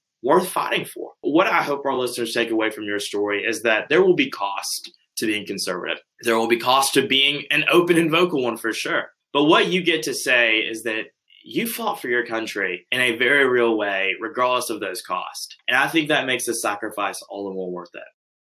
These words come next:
Before we actually wrap up, I wanna bring this up because I think it's actually really cool. You were at C pac shortly to get you. The President of the United States now knows your name.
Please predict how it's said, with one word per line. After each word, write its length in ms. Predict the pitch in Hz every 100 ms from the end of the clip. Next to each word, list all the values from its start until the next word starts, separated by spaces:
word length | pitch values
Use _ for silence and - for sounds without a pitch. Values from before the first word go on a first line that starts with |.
| _
Before 420 | 165 160 - 214 196
we 120 | 170
actually 340 | 147 - 135
wrap 260 | 120 117 117
up, 100 | 107
I 80 | 120
wanna 260 | 156 170
bring 160 | 147 131
this 220 | 113 -
up 140 | 101 101
because 160 | 110
I 80 | 120
think 140 | 135
it's 140 | 127 120
actually 360 | 120 113 120
really 260 | 110 107 104 -
cool. 220 | - - 139
You 200 | 151 294
were 120 | 320
at 220 | 196 151
C 300 | - 135 127 101
pac 260 | 90 92
shortly 400 | - 139 147 -
to 60 | 98
get 140 | 92 87
you. 240 | 87 90
The 80 | 101
President 400 | - 127 123 120
of 60 | 117
the 20 |
United 160 | 104 101
States 400 | - 95 92 -
now 160 | 95
knows 300 | 95 92 90
your 100 | 95
name. 380 | 92 90 90 90